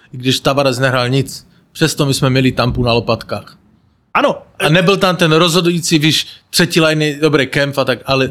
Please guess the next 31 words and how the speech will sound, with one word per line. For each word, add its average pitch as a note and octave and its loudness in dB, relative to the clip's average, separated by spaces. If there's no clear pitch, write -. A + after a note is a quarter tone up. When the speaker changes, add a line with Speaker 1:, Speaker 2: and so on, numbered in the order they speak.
Speaker 1:
niekto, D#3 2
kto C#3 0
to D3 0
tam C#3+ 0
dotlačil, C#3 -4
hej? A2 -12
Speaker 2:
No C#3+ -14
a B2 0
teraz C#3+ 0
je C#3+ 2
tá B2+ -2
otázka, C#3 -2
že G#2+ -6
Dubas D3+ 0
povedal C3+ 0
pred G2+ -4
sezónou, A2 -2
aj A#2 -2
tým A2+ -10
hráčom, C3 -2
aj G#2+ -2
verejne, A2+ 0
že A#2+ -12
vlastne A2 0
keď, G#2 -4
e, - -12
neurobia B2 0
úspech B2 -4
v - -20
tejto A2 -2
sezóne, B2+ 0